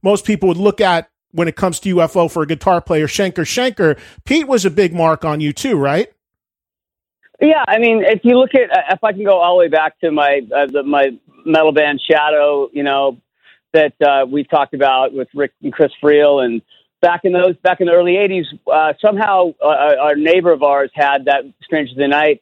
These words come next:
Speaker 2: record, and, um, it might have been right around nineteen eighty, eighty-one, and it was just something about that record kinda changed my life in terms of, uh, I would, I remember just sitting back and putting that record on, and I'd always put the record way across the room so I could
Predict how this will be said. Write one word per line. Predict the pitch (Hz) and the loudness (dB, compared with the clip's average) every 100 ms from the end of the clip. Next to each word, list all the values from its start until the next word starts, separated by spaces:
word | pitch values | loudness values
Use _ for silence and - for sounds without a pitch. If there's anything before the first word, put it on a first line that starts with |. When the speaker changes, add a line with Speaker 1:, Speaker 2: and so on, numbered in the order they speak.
| _ | _
Speaker 2:
record, | 147 131 - 117 113 | 0 0 0 -4 -4
and, | 123 131 131 | -4 -2 -2
um, | 123 120 113 113 | -2 -2 -6 -6
it | 147 135 | -4 0
might | 147 | 0
have | 135 | 0
been | 135 | 0
right | 131 131 | 0 0
around | 131 131 | 0 -4
nineteen | 123 131 | -4 -2
eighty, | 123 123 | -2 0
eighty-one, | 120 120 120 123 127 117 _ _ _ _ 160 | -2 -2 0 0 -2 -6 _ _ _ _ -2
and | 165 165 | 0 2
it | 170 | 2
was | 175 170 | 2 2
just | 202 - - 156 - | 0 -2 -10 -6 -2
something | 202 220 | 2 2
about | 170 160 156 | 2 0 0
that | 156 143 | -2 0
record | 160 160 147 135 _ _ _ _ - | -2 -2 -4 -6 _ _ _ _ -4
kinda | 160 147 | -2 -2
changed | - 160 135 120 | -4 -4 -4 -2
my | 147 170 | 0 2
life | 139 127 135 - | 2 0 -2 -4
in | 143 | -6
terms | 127 156 139 | -2 -4 -2
of, | 139 113 104 | -4 -4 -4
uh, | 120 | 0
I | 120 120 120 113 139 | 2 2 0 0 0
would, | 156 131 _ _ _ - | 0 -6 _ _ _ -4
I | |
remember | 151 165 156 | -2 0 -2
just | 151 - | -2 0
sitting | 160 147 | 0 2
back | 139 143 147 143 | 0 0 -2 -6
and | 117 | -6
putting | - 165 | -4 -2
that | 156 139 | -2 0
record | 147 147 143 | -2 0 0
on, | 143 143 135 | 0 0 -4
and | 117 110 _ - | -6 -10 _ -2
I'd | 151 | 0
always | 180 196 - | 2 0 2
put | 226 | -2
the | 180 | 0
record | 175 175 135 | 0 0 -2
way | 139 180 | 2 2
across | 170 170 160 170 - - | 2 0 0 -2 -6 -6
the | 147 | -4
room | 135 143 165 - | -2 -2 -2 0
so | 151 | 0
I | |
could | 139 | 0